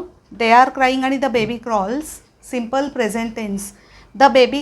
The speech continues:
crawls, simple present tense, साधा वर्तमान काळ. They are crying, प्रेझेंट कंटिन्युअस टेन्स,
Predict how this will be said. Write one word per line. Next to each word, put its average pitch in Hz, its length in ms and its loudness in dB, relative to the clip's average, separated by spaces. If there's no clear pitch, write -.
crawls, 262 580 -4
simple 262 320 -4
present 233 300 -4
tense, 240 180 -8
साधा 233 360 0
वर्तमान 226 440 -6
काळ. 247 240 -2
They 233 280 0
are 285 160 6
crying, 247 360 -4
प्रेझेंट 240 680 -6
कंटिन्युअस 240 580 -6
टेन्स, 233 340 -6